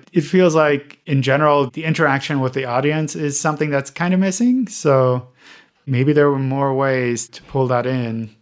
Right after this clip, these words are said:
maybe together with kind of the Q and A things or the discussion formats that you mentioned. Maybe there's some things that we could do there to make that a little bit easier.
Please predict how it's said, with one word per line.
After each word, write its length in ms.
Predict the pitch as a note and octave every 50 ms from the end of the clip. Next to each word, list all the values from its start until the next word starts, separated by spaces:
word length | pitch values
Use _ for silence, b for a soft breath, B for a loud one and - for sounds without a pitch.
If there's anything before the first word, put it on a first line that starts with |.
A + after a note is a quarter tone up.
| _ _ -
maybe 340 | D3 B2+ A#2+ B2 B2+ C3
together 380 | B2 - C#3 C3 B2+ B2+ B2 B2
with 340 | A#2+ B2 A#2+ A#2 A#2 - - _ _ _ _ _ _
kind 160 | - C#3+ B2+
of 120 | B2+ A#2+ A2+
the 440 | B2 A#2+ A#2+ A#2+ A#2 A#2 A2+ A2+ B B B B B B B B B B -
Q 180 | - - E3 D#3
and 120 | D3+ D3
A 540 | D3 C#3 C#3 C#3 C#3 C3+ C#3 C#3 C3+ C#3 C3
things 640 | C3 - - D3+ C#3 C3+ C3 C3 C3 C3 C3 C3 A#2+
or 160 | B2 A2+ A2+
the 60 | A2
discussion 540 | G#2+ - A#2 A2 - - - B2+ - D3 C3
formats 600 | - - C3+ C3 B2+ B2+ B2 B2 B2 - - - -
that 140 | B2+ B2+
you 120 | C3 B2 B2
mentioned. 560 | B2 A#2 A#2 A#2 - B2+ A#2+ A#2 A#2 A#2 A#2 - -
Maybe 240 | B2+ A#2+ A#2+ C#3
there's 200 | D3 D3 C#3 C3+
some 180 | - D3 C3+ C3+
things 260 | - C3+ C3 C3 B2
that 160 | B2+ B2 B2+
we 100 | B2 A#2+
could 140 | A2+ - B2
do 160 | A#2 A#2+ A#2+
there 360 | A2 A#2+ A#2 A#2 A2+ A2 G#2+ b b b b b b b b _
to 100 | - C3+
make 280 | B2+ B2+ B2 B2 B2 -
that 380 | B2+ A#2+ A#2 A#2 A2+ A2+ - _ _ _
a 60 | G3 D#3
little 260 | C#3 D3 D#3+ D#3 C#3+
bit 160 | B2+ C3 A#2+
easier. 520 | A#2+ A#2+ A#2 G#2 G#2+ G#2+ G#2+ G#2 G2+ G2+